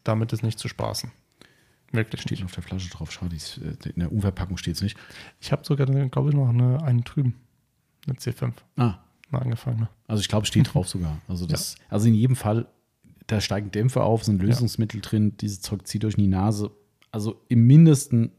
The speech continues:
Speaker 2: wobei ich da die Schutzwirkung nicht einschätzen kann, F F P zwei, kann ich aber nicht einschätzen, wie,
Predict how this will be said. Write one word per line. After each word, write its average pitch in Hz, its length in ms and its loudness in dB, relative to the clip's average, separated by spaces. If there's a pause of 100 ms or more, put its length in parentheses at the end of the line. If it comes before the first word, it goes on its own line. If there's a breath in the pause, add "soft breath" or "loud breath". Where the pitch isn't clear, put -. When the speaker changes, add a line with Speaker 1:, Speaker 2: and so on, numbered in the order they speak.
Speaker 2:
wobei 107 300 -2
ich 113 80 -2
da - 80 -2
die 110 120 -2
Schutzwirkung 120 520 -2
nicht 113 240 -2
einschätzen 117 440 0
kann, 107 220 0
F 113 180 -6
F 107 120 -10
P 104 100 -2
zwei, 127 400 2 (600 loud breath)
kann 117 160 0
ich 110 80 -2
aber 110 120 -2
nicht 110 160 0
einschätzen, 117 460 -2
wie, 110 140 -4